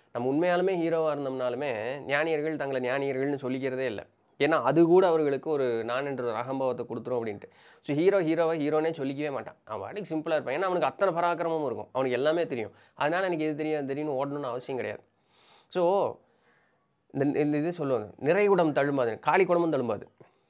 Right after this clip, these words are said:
சரிங்களா? So, அதனால இதெல்லாம் நமக்கு இருக்கக்கூடிய கற்பனைகள்.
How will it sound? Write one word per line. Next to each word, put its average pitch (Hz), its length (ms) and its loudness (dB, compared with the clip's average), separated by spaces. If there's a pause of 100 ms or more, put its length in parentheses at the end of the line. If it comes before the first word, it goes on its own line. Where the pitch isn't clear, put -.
(220)
சரிங்களா? 110 420 -2 (200)
So, 147 100 -8
அதனால 165 440 -2
இதெல்லாம் 185 280 -2
நமக்கு 170 300 -4
இருக்கக்கூடிய 175 380 0
கற்பனைகள். 123 520 -4